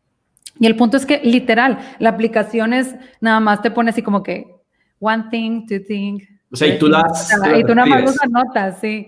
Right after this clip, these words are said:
Speaker 2: Vale.
Speaker 1: Entonces ya se van guardando y ya como que tú haces tu proceso. Bueno, es ese detenerte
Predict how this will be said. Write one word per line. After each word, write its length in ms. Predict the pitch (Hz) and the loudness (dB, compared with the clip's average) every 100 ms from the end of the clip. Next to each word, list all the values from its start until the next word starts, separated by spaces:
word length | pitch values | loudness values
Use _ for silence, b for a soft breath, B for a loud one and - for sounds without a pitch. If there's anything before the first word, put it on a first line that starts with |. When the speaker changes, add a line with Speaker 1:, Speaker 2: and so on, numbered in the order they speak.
| - | -10
Speaker 2:
Vale. 200 | 113 - | -8 -8
Speaker 1:
Entonces 260 | 185 196 202 | -10 -12 -4
ya 140 | 202 196 | 0 0
se 120 | 220 | 0
van 180 | 214 208 | -2 -2
guardando 760 | 208 196 196 190 185 196 196 | -4 -2 -4 -4 -6 -8 -10
y 160 | - 185 | -12 -10
ya 160 | 180 170 | -8 -8
como 220 | 190 190 | -8 -8
que 80 | 165 | -10
tú 160 | 175 | -10
haces 260 | 170 170 180 | -10 -10 -16
tu 120 | 170 | -18
proceso. 400 | - 175 175 185 | -18 -20 -20 -16
Bueno, 340 | 175 180 165 - _ _ _ _ | -10 -8 -10 -14 _ _ _ _
es 180 | 208 202 | -4 -2
ese 400 | 240 - 269 277 | -2 0 0 0
detenerte 1000 | 214 214 - 190 185 185 190 185 294 311 | -2 -2 0 0 2 2 0 -2 -4 -4